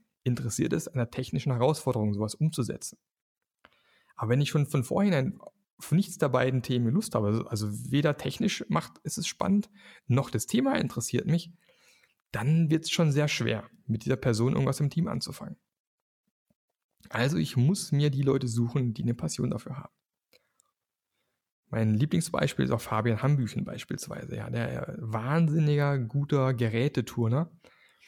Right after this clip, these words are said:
der bis drei Monate von Olympischen Spielen verletzt war. Er konnte nicht trainieren. Er hat also einen wahnsinnigen Trainingsrückstand gehabt, hat's aber geschafft, in diesen drei Monaten, die ihm geblieben sind,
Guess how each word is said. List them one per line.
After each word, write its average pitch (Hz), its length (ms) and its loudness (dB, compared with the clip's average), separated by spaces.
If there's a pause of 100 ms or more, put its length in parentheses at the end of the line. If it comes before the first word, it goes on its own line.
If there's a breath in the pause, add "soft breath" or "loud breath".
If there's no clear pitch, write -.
(260 loud breath)
der 120 280 2
bis 120 300 -2
drei 127 220 2
Monate 151 320 2
von 131 160 0
Olympischen 127 340 0
Spielen 139 560 0
verletzt - 460 -4
war. - 100 -16
Er 113 100 -10
konnte 170 440 2
nicht 143 320 2
trainieren. 147 540 2 (1040)
Er 104 60 -6
hat 104 80 0
also 123 160 2
einen 110 140 0
wahnsinnigen 143 560 0
Trainingsrückstand 147 720 -2
gehabt, - 280 -10
hat's 170 160 -4
aber 202 160 0
geschafft, 165 340 -2
in 165 60 0
diesen 135 240 0
drei - 260 0
Monaten, 220 380 2
die 139 80 0
ihm 147 120 0
geblieben 143 420 2
sind, 156 280 0